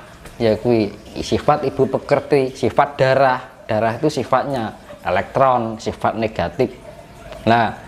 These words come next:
kita juga punya sifat positif yang namanya bopo angkoso. Nah, antara positif dan negatif harus diseimbangkan. Kita menyi-, meli-, melima puluh persenkan dari empat unsur alam ini yang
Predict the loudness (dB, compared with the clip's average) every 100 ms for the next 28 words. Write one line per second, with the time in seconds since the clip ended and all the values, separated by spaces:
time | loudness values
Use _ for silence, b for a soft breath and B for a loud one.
0 | -2 2 2 2 2 2 2 0 2 2
1 | 0 2 2 2 0 -2 -2 0 0 0
2 | -2 0 0 0 0 2 2 0 0 0
3 | 4 4 4 0 -2 -2 0 2 2 2
4 | 2 0 0 0 0 2 2 0 0 2
5 | 0 0 0 -2 0 -2 0 -2 0 0
6 | -2 -2 0 0 0 -6 -12 B B B
7 | B B 4 6 6 6 4 6 6 6
8 | 4 2 2 2 4 2 2 2 0 -2
9 | -2 -2 0 -2 0 -2 0 0 -2 -2
10 | -2 0 -2 -6 -20 -20 -20 -20 -20 -20
11 | -20 -20 -18 -18 -16 -16 -14 -14 -16 -8
12 | 2 4 6 4 4 4 4 4 4 4
13 | 4